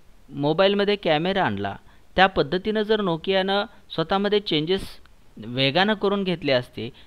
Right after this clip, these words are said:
तर कदाचित Nokia ही आज कंपनी वर्ल्डमधली एक चांगली कंपनी आहे असं म्हणायला काय हरकत नव्हतं.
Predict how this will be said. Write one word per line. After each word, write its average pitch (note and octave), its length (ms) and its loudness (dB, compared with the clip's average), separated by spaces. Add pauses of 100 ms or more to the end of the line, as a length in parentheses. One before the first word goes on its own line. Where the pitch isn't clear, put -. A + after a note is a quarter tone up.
(140)
तर G3+ 100 0
कदाचित F3+ 560 0
Nokia F#3 480 0
ही F#3 200 0
आज F3 220 4
कंपनी D3 540 -4 (280)
वर्ल्डमधली F#3+ 540 2
एक F#3+ 180 2
चांगली D3 380 0
कंपनी F3+ 420 -2
आहे D#3+ 120 0
असं D3+ 200 -2
म्हणायला C3+ 320 -4
काय B2+ 240 -2
हरकत A2+ 360 -8
नव्हतं. G2+ 280 -12